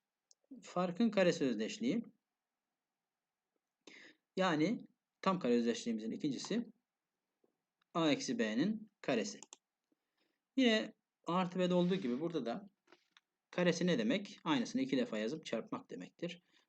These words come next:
Bunu da nasıl yapacağız? Dağılma özelliğinden faydalanarak yapacağız.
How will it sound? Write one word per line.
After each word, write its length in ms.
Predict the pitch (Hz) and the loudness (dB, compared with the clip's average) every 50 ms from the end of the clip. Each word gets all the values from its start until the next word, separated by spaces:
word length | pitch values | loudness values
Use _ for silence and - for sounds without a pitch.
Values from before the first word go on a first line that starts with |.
| _ _ _ - | _ _ _ -2
Bunu 200 | 160 120 107 107 | 0 0 2 2
da 260 | 123 180 214 208 - - _ _ _ _ - | 0 -2 -2 -6 -10 -16 _ _ _ _ -4
nasıl 220 | 185 160 - 123 | -4 -2 -2 -2
yapacağız? 420 | 104 101 110 139 208 214 - - - _ _ _ _ _ _ _ _ _ _ _ _ _ _ - | -4 -2 -2 -2 -2 -2 -4 -8 -14 _ _ _ _ _ _ _ _ _ _ _ _ _ _ 0
Dağılma 380 | 127 120 120 120 120 143 185 175 | 2 4 4 4 4 4 4 4
özelliğinden 720 | 135 120 117 110 107 107 101 101 104 104 107 98 98 - _ _ | 2 2 2 2 2 2 4 4 4 4 2 0 -4 -6 _ _
faydalanarak 640 | - - 117 107 107 107 104 104 104 101 101 - - | -6 -2 -2 0 0 0 -2 -2 -2 -4 -4 -6 -10
yapacağız. 540 | 90 90 95 117 170 220 208 - - - | -10 -6 -4 -2 -2 -2 -2 -6 -12 -16